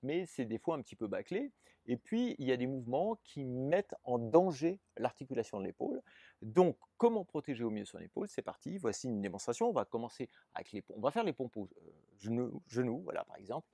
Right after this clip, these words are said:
Alors, c'est, on voit souvent, on voit souvent ça, des gens qui ont des prises très écartées et qui font ça. D'accord ? Et ça,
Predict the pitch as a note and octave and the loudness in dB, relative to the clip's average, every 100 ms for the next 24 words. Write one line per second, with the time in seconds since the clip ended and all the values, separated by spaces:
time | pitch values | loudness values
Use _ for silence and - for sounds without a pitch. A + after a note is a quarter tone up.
0 | _ - - - - - D#3+ G#2 - _ | _ -20 -20 -20 -10 4 6 6 2 _
1 | _ _ _ _ _ _ _ _ _ _ | _ _ _ _ _ _ _ _ _ _
2 | _ _ _ _ - C#3+ G3 - _ _ | _ _ _ _ 6 12 12 12 _ _
3 | _ - B2+ C#3 - G#3+ C#3 F#3 - G2+ | _ 0 6 6 6 6 4 4 -4 6
4 | C3+ - - G#2+ - - A2+ C3+ C3+ A#2+ | 6 6 -4 -4 -8 -8 0 0 0 -6
5 | _ _ _ - B2 - G2 E3+ D3+ C#3 | _ _ _ -8 -6 -6 0 0 2 0
6 | - G3+ - C3 B2+ B2 - G#2+ - _ | 0 -2 -4 -6 -4 -4 0 0 0 _
7 | _ _ _ _ _ _ _ _ _ _ | _ _ _ _ _ _ _ _ _ _
8 | - A2 C3 - _ _ _ _ _ _ | -2 0 0 -4 _ _ _ _ _ _
9 | - F#2+ - F3+ G#3+ C4 | -10 -8 6 8 8 6